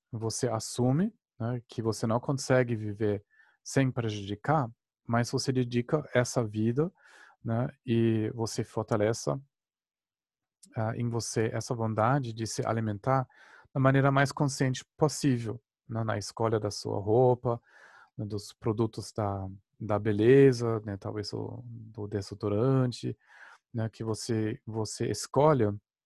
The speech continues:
ah, você se informa, né? Você cria uma certa base de saber de produtos que são adequados.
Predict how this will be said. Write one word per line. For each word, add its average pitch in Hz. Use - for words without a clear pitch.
ah, 104
você 110
se -
informa, 120
né? 110
Você 110
cria 117
uma 107
certa 107
base 104
de 104
saber 104
de 117
produtos 104
que -
são 113
adequados. 107